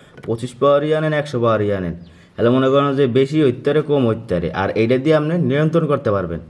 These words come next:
আর এগো দিয়া আপনি বুঝতে পারবেন যে আমার নিয়ন্ত্রণ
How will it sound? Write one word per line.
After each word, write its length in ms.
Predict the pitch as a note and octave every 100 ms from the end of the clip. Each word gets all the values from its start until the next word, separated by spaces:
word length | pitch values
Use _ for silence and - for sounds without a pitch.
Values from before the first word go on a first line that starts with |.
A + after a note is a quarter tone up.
| - - - F2+ G2
আর 100 | - - - - - - - - G2+
এগো 240 | G2+ B2+ B2+
দিয়া 200 | D3+ F#3+ - -
আপনি 200 | G#2 B2+ E3+ C3
বুঝতে 280 | E3 C#3+ A2 G2+
পারবেন 280 | F#2 E2 F2+ F#2+
যে 60 | A#2 A#2+
আমার 160 | C#3+ A#2+
নিয়ন্ত্রণ 420 | A#2+ C3+ C#3 D#3